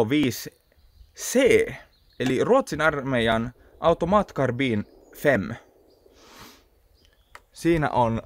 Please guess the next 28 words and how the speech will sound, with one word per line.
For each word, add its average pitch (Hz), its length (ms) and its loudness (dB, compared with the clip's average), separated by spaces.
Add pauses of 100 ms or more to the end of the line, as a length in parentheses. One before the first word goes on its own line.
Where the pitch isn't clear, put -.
lamppua, 143 840 2 (120)
aika 123 200 -4
tehokasta 170 520 0
lamppua. 120 540 0 (1000)
Kyljessä 131 380 -4
joku 120 280 -6 (240)
tähtäin, 160 440 -2
mä 113 100 -2
en 110 60 -2
muista 104 240 -6
mikä. 175 400 -6 (640)
Tästäkin 175 380 -4
on 147 60 -2
aika 147 180 0
lailla 123 180 4
kaikki 120 260 -2
päivitetty. 104 600 0 (240)
Tässä 285 240 -2
ei - 60 -2
ole - 160 -10
tosiaan 190 320 -2
vielä 226 160 0
mosfettiä 131 680 -2
edes 98 180 -2
la-, 110 240 0 (180)
asennettu, 117 420 -6
mut - 120 -16
muuten 175 360 -2